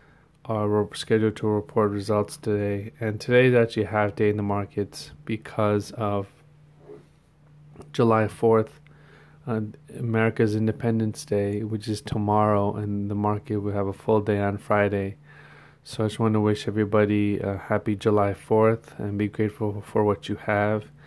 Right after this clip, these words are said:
And also, m-, maybe, you know, spend some time to review how you spent your first six months of the year and make the next six months a lot better and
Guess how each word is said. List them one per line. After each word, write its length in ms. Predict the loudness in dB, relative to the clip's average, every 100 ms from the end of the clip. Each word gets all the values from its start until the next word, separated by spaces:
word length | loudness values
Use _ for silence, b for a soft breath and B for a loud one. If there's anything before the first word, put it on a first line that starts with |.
| B B B
And 200 | -4 0
also, 640 | 2 2 0 2 2 2 -2
m-, 240 | -4 -4 -6 -6 -4 -2
maybe, 480 | 0 2 2 2
you 380 | 0 0 -2 -2
know, 420 | -2 -2 -2 -4 -10
spend 400 | -10 -2 -2 0
some 160 | -4
time 380 | -2 0 0 -2
to 260 | -4 -4 -2
review 680 | -2 -2 0 2 2 0 B B B B _
how 460 | -12 -2 2 2
you 200 | 2 0
spent 380 | -4 -4 -2 -2
your 140 | -6
first 400 | -6 -4 -4 -4
six 280 | -6 -6 -6
months 280 | -6 -4 -4
of 120 | -4
the 80 | -2
year 380 | 0 0 0 -4 B B B B B -6
and 260 | -4 -2 0
make 240 | 0 0
the 140 | -4
next 420 | -2 -2 -2 -2 -6
six 300 | -6 -6 -4
months 500 | -2 -2 -6 -14 -12
a 140 | -6 -2
lot 560 | 2 4 2 0 -4
better 480 | -4 -2 -2 -4 -8 b b b b _
and 340 | -6 -6 -6